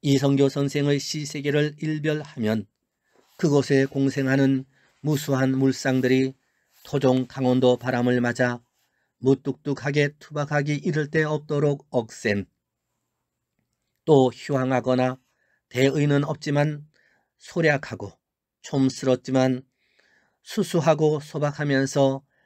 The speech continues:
담백한 토종 서정을 풍기며 평이한 언어로 직조된 채 선생의 시집 속에서 습생하면서 반사경처럼 강원도 향토색을 돌이끼처럼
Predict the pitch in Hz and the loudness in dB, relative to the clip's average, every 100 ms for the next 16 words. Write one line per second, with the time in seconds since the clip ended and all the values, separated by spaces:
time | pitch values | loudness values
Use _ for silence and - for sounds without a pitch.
0 | _ _ _ _ _ 131 139 135 127 - | _ _ _ _ _ -6 -2 0 0 0
1 | 127 123 120 - 131 127 123 123 - 123 | -2 -2 -6 -8 0 2 0 -6 -4 0
2 | 120 120 120 120 135 127 110 117 117 117 | 2 2 0 -2 -6 -6 -2 0 2 0
3 | - _ _ _ _ _ _ _ _ - | -4 _ _ _ _ _ _ _ _ -10
4 | 143 135 139 139 139 143 139 143 147 147 | 0 4 4 4 0 -2 -2 0 -2 -6
5 | _ _ _ _ _ - 175 - 160 143 | _ _ _ _ _ -10 -10 -8 -2 0
6 | 139 131 123 120 101 - _ _ _ - | 2 0 -2 -8 -12 -14 _ _ _ -14
7 | - 135 131 131 127 123 139 120 123 - | -2 0 2 2 2 0 -2 -2 -4 -4
8 | 123 123 120 123 - - - 123 120 117 | -2 -2 0 0 -2 -14 -6 -2 -2 -2
9 | 120 117 117 123 120 _ _ _ _ _ | -2 0 0 -2 -4 _ _ _ _ _
10 | _ - 127 139 143 135 139 135 143 143 | _ -4 0 2 2 0 0 -2 0 0
11 | 143 - _ _ - 143 147 151 151 151 | -2 -8 _ _ -8 -4 0 0 0 0
12 | 147 160 147 151 147 151 151 151 147 _ | -4 -10 -8 -8 -4 2 2 2 -2 _
13 | _ _ _ _ _ _ _ - 131 127 | _ _ _ _ _ _ _ 0 2 2
14 | - - 120 127 120 - 120 117 117 | -2 -10 -8 -8 -10 -4 0 0 -2